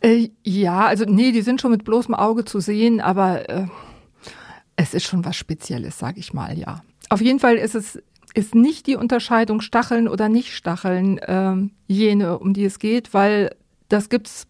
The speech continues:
beides sowohl bei Sukkulenten als auch bei Kakteen.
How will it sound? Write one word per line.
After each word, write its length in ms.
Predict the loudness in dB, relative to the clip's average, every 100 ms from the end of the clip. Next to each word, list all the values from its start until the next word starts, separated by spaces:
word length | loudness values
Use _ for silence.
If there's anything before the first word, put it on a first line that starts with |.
| -2
beides 520 | 2 2 2 0 -2
sowohl 340 | -2 2 2 2
bei 140 | -2
Sukkulenten 560 | -6 -4 -2 0 -2 -2
als 280 | -2 -4
auch 240 | -8 -12 _ _ -6
bei 120 | -6
Kakteen. 520 | -6 -8 -8 -10 -10